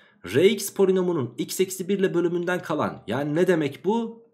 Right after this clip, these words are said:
R bir demek. Neden? Çünkü buranın kökü birdir. Bunu aldım götürdüm yerine yazdım. R bir m'ye eşittir diyor. E ben bu m'nin zaten az önce A olduğunu söylemiştim. A'yı da üç buldum. Demek ki m üçmüş arkadaşlar.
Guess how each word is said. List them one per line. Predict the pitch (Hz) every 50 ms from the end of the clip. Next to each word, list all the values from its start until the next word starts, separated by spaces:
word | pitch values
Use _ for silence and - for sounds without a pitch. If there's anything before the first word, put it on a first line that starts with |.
| _ _ _ _ -
R | 92 90 92 104 123 139 160 180 190 196 185 135 104 98 101
bir | 123 143 147 131 117
demek. | 107 92 82 80 - - 104
Neden? | 107 113 139 147 175 160
Çünkü | - - 117 - - 90
buranın | 104 107 131 139 143
kökü | 131 135 107 98 - 110 - -
birdir. | 98 123 151 165 190 190 190 - - _ _ _ _ -
Bunu | 98 101 104
aldım | 98 87 - 80 76
götürdüm | 73 87 85 - 92 78 73 73
yerine | 76 80 87 95 120
yazdım. | 135 139 139 135 135 147 151 - _ _ _ _ _ - - 117
R | 175 202 208 202
bir | 208 233 220
m'ye | 202 202 196 196 202 214 220 214
eşittir | 202 202 208 202 - - 170 147 139
diyor. | - 87 80 - -
E | 82 82
ben | 127 135 151 170 165
bu | 165
m'nin | 151 143 147 165 185 185 196 185 175 139
zaten | 107 104 151 170 170 165 - 160 151 170 190 185 - _ _ _ _
az | - 113 117 131
önce | 131 135 131 131
A | - - 143 160 156 139
olduğunu | 120 98 87 - 87 80 76
söylemiştim. | - - 76 71 78 78 - - 185 160
A'yı | 127 127 135 143
da | 151
üç | 151 156 151 - -
buldum. | - 190 139 160 156
Demek | 151 156 151 151
ki | - 143
m | 147 151 151 151
üçmüş | 147 175 - - - - - -
arkadaşlar. | - 65 - - - 67 - - 90 101 214 - - _